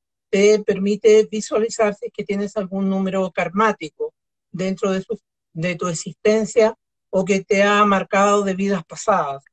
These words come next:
Recordemos que, eh, nosotros creemos en la numerología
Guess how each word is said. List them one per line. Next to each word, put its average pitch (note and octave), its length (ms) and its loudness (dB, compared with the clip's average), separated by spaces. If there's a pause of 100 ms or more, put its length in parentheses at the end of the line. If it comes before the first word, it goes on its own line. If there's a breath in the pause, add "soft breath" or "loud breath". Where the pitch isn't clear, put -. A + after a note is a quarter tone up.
(580)
Recordemos G3 720 0
que, G3 840 -2
eh, E3 60 -8
nosotros F3+ 600 -8
creemos G3+ 640 0
en E3 80 -6
la E3+ 80 -4
numerología F3 880 -6